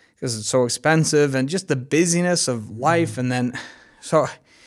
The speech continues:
Speaker 1: but if you're going to establish a life in God and all of that, you have to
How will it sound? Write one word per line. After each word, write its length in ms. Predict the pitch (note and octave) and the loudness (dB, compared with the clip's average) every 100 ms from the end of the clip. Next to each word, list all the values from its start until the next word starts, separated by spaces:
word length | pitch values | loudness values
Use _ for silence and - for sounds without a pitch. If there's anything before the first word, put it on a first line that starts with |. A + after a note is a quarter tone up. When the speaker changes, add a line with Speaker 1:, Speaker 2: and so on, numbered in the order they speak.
| - - _ - - - | -20 -20 _ -20 -20 0
Speaker 1:
but 180 | E3 D#3 | 2 2
if 180 | D#3 D#3+ | 0 2
you're 180 | G#3 | 2
going 320 | G3+ G3+ A#3 G#3 | 2 0 0 0
to 300 | D3+ C3+ - _ - | -2 -6 -8 _ -6
establish 680 | C#3 - C#3 C#3 A#3 D#3+ - | -4 -4 -6 -2 -2 -2 -2
a 40 | |
life 460 | A#2+ B2 G3 G3+ - _ _ _ | -4 -2 -4 -6 -14 _ _ _
in 160 | C#3 C3 | 0 0
God 420 | B2+ C#3+ A3+ A3 | 2 0 2 0
and 180 | B2+ C3+ | 0 -2
all 280 | - E3+ G#3+ | 0 0 0
of 140 | D#3 | 0
that, 320 | A#2+ A#2+ - _ _ _ _ _ _ - | -4 -4 -6 _ _ _ _ _ _ -4
you 140 | D#3+ | -2
have 380 | C#3+ - G#3+ G#3 | 0 0 0 0
to 300 | - G#3+ F3 | -2 -2 -4